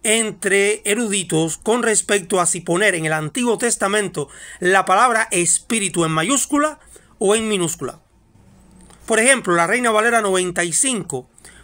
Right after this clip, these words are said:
pone espíritu en minúscula. La versión popular Dios habla hoy pone espíritu en minúscula. La propia Biblia de Serafín de Aucejo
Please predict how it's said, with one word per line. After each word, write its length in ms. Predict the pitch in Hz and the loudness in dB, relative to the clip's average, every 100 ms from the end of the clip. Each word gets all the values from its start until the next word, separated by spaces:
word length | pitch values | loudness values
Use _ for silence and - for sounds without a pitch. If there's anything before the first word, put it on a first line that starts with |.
| - | -8
pone 300 | 214 220 208 196 | 0 2 2 0
espíritu 760 | 160 - 214 226 202 269 277 - _ - 202 | -2 0 0 -2 -2 -4 -4 -10 _ -10 -4
en 160 | 180 | 0
minúscula. 560 | 175 202 - 151 127 - - - - - | 0 0 -2 -4 -6 -8 -20 -20 -20 -6
La 200 | 185 196 | 0 2
versión 360 | 190 214 262 254 | 2 0 0 0
popular 380 | 202 220 226 | 0 2 2
Dios 220 | 196 202 - | 0 -2 0
habla 260 | 190 196 | 2 4
hoy 240 | 233 220 - - - _ | 4 2 -4 -16 -20 _
pone 340 | 220 220 208 - | 0 2 0 -2
espíritu 840 | 165 - - 240 254 202 262 - - | -2 -2 -2 -2 -2 -2 -2 -2 -2
en 180 | 196 | 0
minúscula. 640 | 180 208 233 - 147 127 - _ _ _ - - - - | 0 0 -2 -4 -6 -6 -10 _ _ _ -20 -20 -20 -4
La 420 | 190 208 208 208 | 2 6 6 6
propia 280 | 262 285 262 | 2 2 2
Biblia 340 | 262 269 208 | 2 2 2
de 100 | 170 | 2
Serafín 400 | 175 165 185 226 | 0 -2 0 0
de 80 | 214 | 2
Aucejo 540 | 190 - 269 185 190 | 0 0 0 0 -4